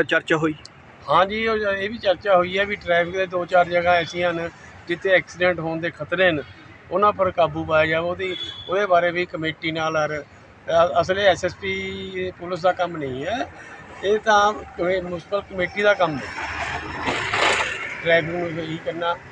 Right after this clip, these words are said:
Speaker 2: ਇਹ ਤਾਂ ਟ੍ਰੈਫਿਕ ਦਾ ਤਾਂ ਸਹੀ ਹੋਊ ਜੇ ਪ-, ਮਿਊਂਸੀਪੈਲਿਟੀ ਵਾਲੇ ਡਿਵਾਈਡਰ ਜਾਂ, ਹਾਂ, ਬਣਾਉਣਗੇ ਕੁਛ।
Speaker 1: ਸਰ, ਪਬਲਿਕ ਨੂੰ ਕੋਈ ਮੈਸੇਜ ਦੇਣਾ ਚਾਹੋਗੇ?
Speaker 2: ਪ-, ਪਬਲਿਕ ਵਾਸਤੇ ਇਹੀ ਹੈ ਵੀ ਸਾਡੇ ਭਾਈਆਂ ਦਾ, ਹਿੰਦੂ ਭਾਈਆਂ ਦਾ ਤ-,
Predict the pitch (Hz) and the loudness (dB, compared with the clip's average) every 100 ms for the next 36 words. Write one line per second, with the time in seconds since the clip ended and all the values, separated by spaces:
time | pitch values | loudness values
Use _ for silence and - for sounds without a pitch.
0 | - - - 165 185 220 220 - - - | -20 -20 -8 -4 4 4 4 -4 -18 -10
1 | 165 165 185 190 190 214 - 180 180 175 | 0 4 4 0 -4 -4 2 4 4 2
2 | 196 185 202 208 226 196 196 185 180 165 | -2 -4 -4 -4 -4 -4 -4 -4 -6 -4
3 | 170 165 190 180 175 196 - - - - | -4 -4 2 4 4 0 -6 -20 -20 -20
4 | - 175 160 165 170 180 185 180 180 180 | -14 -12 -4 2 4 6 4 2 0 6
5 | 175 175 170 165 156 123 147 156 143 - | 8 8 6 4 0 2 4 4 2 -6
6 | - - 127 185 190 190 165 151 120 - | -20 -8 0 4 6 4 2 -2 -6 -20
7 | - - - - - - - - - 156 | -20 -20 -20 -20 -20 -20 -20 -20 -4 0
8 | 170 - 160 160 175 180 180 180 180 175 | 2 4 4 6 6 6 6 6 6 4
9 | 175 170 147 139 156 151 151 151 135 123 | 6 6 4 4 2 4 4 4 0 0
10 | 139 - - - - - - 185 185 190 | -4 -6 -12 -14 -16 -6 0 0 2 2
11 | 220 220 226 220 220 202 202 220 220 185 | 2 2 4 4 4 4 4 2 2 2
12 | 170 175 208 202 180 175 180 185 180 170 | 2 2 0 0 0 2 2 2 0 -2
13 | 170 190 185 175 165 170 180 | -4 -6 -4 -4 -2 -6 -6